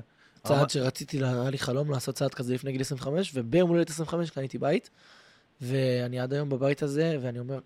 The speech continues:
Speaker 1: "תודה לאלוהים שיש לי את החלקה הזאת שלי, איזה כיף לי שם, רגוע לי, כיף לי, יש לי שם הכל."
Speaker 2: רמת
Speaker 1: יש את
Speaker 2: השרון.
Speaker 1: האולפן שלי שם, החדר של
Speaker 2: בתוך
Speaker 1: היוטיוב
Speaker 2: הבית.
Speaker 1: שלי שם,
Speaker 2: אה,
Speaker 1: כן, כן.
Speaker 2: אוקיי, בתוך הבית. מגניב. זה...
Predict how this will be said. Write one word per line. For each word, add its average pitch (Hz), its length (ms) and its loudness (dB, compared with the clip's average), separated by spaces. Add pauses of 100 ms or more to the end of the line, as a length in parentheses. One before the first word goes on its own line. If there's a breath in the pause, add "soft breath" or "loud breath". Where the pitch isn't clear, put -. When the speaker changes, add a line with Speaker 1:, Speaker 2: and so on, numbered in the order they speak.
Speaker 1:
"תודה 127 300 0
לאלוהים 139 540 2
שיש 131 400 -4
לי 143 140 0 (220)
את - 60 -10 (280)
החלקה 123 360 -2
הזאת 143 220 0
שלי, 135 160 -2
איזה 135 120 -2 (100)
כיף 160 220 -2
לי 151 80 -4
שם, 123 200 -4
רגוע 113 300 0
לי, 131 120 -2
כיף 139 220 -4
לי, 139 80 -2
יש 135 80 -6
לי 143 60 -10
שם 127 140 -8
הכל." 127 280 -2 (260 soft breath)
Speaker 2:
רמת 127 240 2
Speaker 1:
יש - 0 -
את - 40 -10
Speaker 2:
השרון. 156 300 2
Speaker 1:
האולפן 156 420 8
שלי 156 220 2
שם, 160 560 0
החדר 139 380 0
של 131 60 2
Speaker 2:
בתוך 160 120 8
Speaker 1:
היוטיוב 160 180 10
Speaker 2:
הבית. 180 120 10
Speaker 1:
שלי 190 120 6
שם, 226 60 10
Speaker 2:
אה, 262 260 6
Speaker 1:
כן, 240 60 6
כן. 226 60 4
Speaker 2:
אוקיי, 240 540 2
בתוך 160 300 -2
הבית. 175 600 4 (640)
מגניב. 131 560 6 (100)
זה... 131 180 6